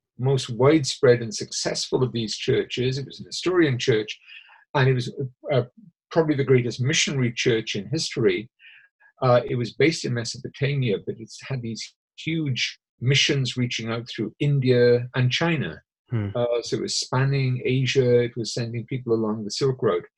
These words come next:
Speaker 1: Um, the phrase, <laughs> "What happened to it?" Well, <laughs> different things happened at different times. There was one series of catastrophes in the fourteenth and fifteenth centuries when there was a great age of global cooling. There were new and much more repressive,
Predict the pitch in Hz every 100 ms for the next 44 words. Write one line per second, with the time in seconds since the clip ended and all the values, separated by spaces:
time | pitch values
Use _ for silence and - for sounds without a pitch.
0 | - - - - - _ _ 135 127 123
1 | 123 123 - 127 120 - 143 135 - 120
2 | 123 131 143 - - 143 151 143 - 147
3 | 117 113 165 - 110 127 139 135 - 143
4 | - - 151 156 147 143 - - - 123
5 | 113 123 120 107 143 127 113 - _ -
6 | _ _ _ 143 143 131 113 170 220 -
7 | 147 131 123 117 - 131 - 127 - -
8 | - 127 120 113 - 135 120 110 - 123
9 | 117 110 117 107 113 - 107 104 - 123
10 | 123 90 107 139 - _ _ _ _ _
11 | _ _ _ _ - - - _ 135 127
12 | 120 - 127 120 120 113 113 - 127 113
13 | 110 107 - 151 139 139 135 131 123 107
14 | 107 110 127 123 113 113 - 127 107 104
15 | 101 117 110 - 117 110